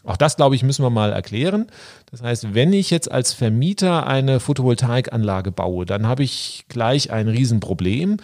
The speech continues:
Normalerweise sind Mieteinnahmen gewerbesteuerfrei. Errichte ich eine Photovoltaikanlage und gebe den Strom an die Mieter weiter, werde ich dann gewerbesteuerpflichtig, und zwar nicht nur für die Photovoltaikanlage, sondern auch für die Miete.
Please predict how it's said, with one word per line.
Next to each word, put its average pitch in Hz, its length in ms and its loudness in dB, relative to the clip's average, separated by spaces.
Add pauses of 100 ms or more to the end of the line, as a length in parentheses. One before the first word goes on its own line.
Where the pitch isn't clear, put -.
(400)
Normalerweise 135 840 4
sind 117 280 0
Mieteinnahmen 117 840 0
gewerbesteuerfrei. 156 1400 0
Errichte 123 460 -4
ich 131 120 -4
eine 113 180 0
Photovoltaikanlage 139 1300 0
und 110 160 0
gebe 120 260 2
den 107 160 0
Strom 120 380 -2
an 107 140 2
die 104 100 2
Mieter 110 400 2
weiter, 123 460 0
werde 123 220 4
ich 117 140 -4
dann 113 180 0
gewerbesteuerpflichtig, 113 1300 0
und 131 140 0
zwar 110 160 0
nicht 127 200 0
nur 113 100 2
für 113 100 -4
die 101 80 -4
Photovoltaikanlage, 117 960 0
sondern 104 280 2
auch 107 100 -2
für 117 120 -2
die 110 120 0
Miete. 123 380 2